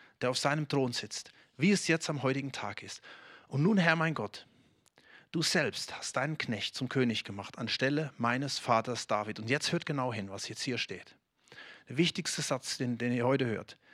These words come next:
Dieser große Salomo, der hatte, was er alles drauf hatte, das haben wir letzte Woche gesehen, ja. "Ich bin ein kleiner Knabe, ich weiß nicht aus noch einzugehen. Und dein Knecht ist inmitten deines Volkes, das du erwählt hast.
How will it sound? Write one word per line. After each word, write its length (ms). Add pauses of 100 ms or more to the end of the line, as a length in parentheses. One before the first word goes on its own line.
(260)
Dieser 180
große 320
Salomo, 500
der 140
hatte, 240 (220)
was 180
er 140
alles 340 (140)
drauf 320
hatte, 180
das 140
haben 80
wir 60
letzte 220
Woche 180
gesehen, 420
ja. 260 (1200)
"Ich 260
bin 120
ein 100
kleiner 340
Knabe, 440 (600)
ich 140
weiß 220
nicht 220
aus 220
noch 100
einzugehen. 580 (840)
Und 160
dein 120
Knecht 380
ist 160
inmitten 380
deines 320
Volkes, 380
das 160
du 80
erwählt 420
hast. 320